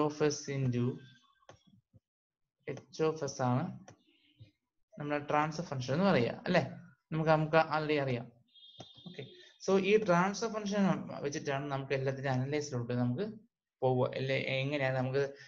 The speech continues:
സ്റ്റെബിലിറ്റി ചെക്ക് ചെയ്യുന്നത് നമുക്ക് നോക്കുക. ഓക്കെ, so ഈ ട്രാൻസ്ഫർ ഫംഗ്ഷൻ അറിയാമെന്നുണ്ടെങ്കിൽ നമുക്ക് അവിടെ നിന്ന് നമുക്ക് ഈസി ആയിട്ട് നമുക്ക്, ആ, ക്യാരക്ടറിസ്റ്റിക് ഇക്വേഷൻ കാണാൻ പറ്റും. ക്യാരക്ടറിസ്റ്റിക് ഇക്വേഷൻ is nothing but it is given by one plus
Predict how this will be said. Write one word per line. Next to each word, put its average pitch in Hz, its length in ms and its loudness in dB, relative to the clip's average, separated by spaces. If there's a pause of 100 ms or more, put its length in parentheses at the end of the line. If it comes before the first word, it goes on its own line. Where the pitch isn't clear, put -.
സ്റ്റെബിലിറ്റി 147 540 0
ചെക്ക് 127 220 -4
ചെയ്യുന്നത് 123 340 0
നമുക്ക് 123 160 -4
നോക്കുക. 127 480 -12 (300)
ഓക്കെ, 156 200 -10 (380)
so 196 140 2
ഈ 190 200 4
ട്രാൻസ്ഫർ 190 380 2
ഫംഗ്ഷൻ 214 260 0
അറിയാമെന്നുണ്ടെങ്കിൽ 165 540 2
നമുക്ക് 147 160 -4
അവിടെ 147 240 2
നിന്ന് 151 140 0
നമുക്ക് 143 160 -4
ഈസി 143 320 -4
ആയിട്ട് 131 280 -2
നമുക്ക്, 135 400 -2 (480)
ആ, 135 80 4 (1200)
ക്യാരക്ടറിസ്റ്റിക് 143 440 2
ഇക്വേഷൻ 131 240 -4
കാണാൻ 120 160 0
പറ്റും. 120 220 -4
ക്യാരക്ടറിസ്റ്റിക് 135 500 -4
ഇക്വേഷൻ 151 260 -4
is 127 140 0
nothing 123 260 -4 (100)
but 131 120 -2 (440)
it 135 120 -10
is 147 60 -4 (100)
given 151 200 0 (120)
by 120 80 2 (380)
one 123 120 0 (140)
plus 170 200 -2